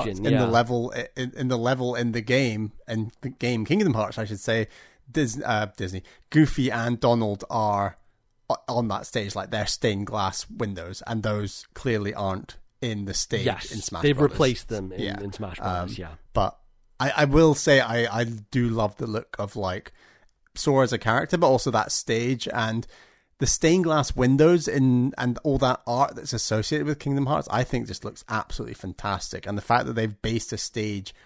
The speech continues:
Speaker 1: around that, I think, actually looks really cool. Like, I think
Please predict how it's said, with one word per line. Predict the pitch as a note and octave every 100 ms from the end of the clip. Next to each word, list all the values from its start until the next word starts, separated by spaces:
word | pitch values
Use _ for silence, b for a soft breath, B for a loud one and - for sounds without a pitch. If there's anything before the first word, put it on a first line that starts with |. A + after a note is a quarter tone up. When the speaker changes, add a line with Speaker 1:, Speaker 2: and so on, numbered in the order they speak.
| b
Speaker 1:
around | G#2+ G2 G2+ G2+ F2+
that, | E2+ F2
I |
think, | G2 G2 F#2
actually | F#2 F2 - F#2
looks | F#2+
really | G#2 F2
cool. | - G#2+ - -
Like, | - F2+ -
I | G2
think | - A2 G#2+ -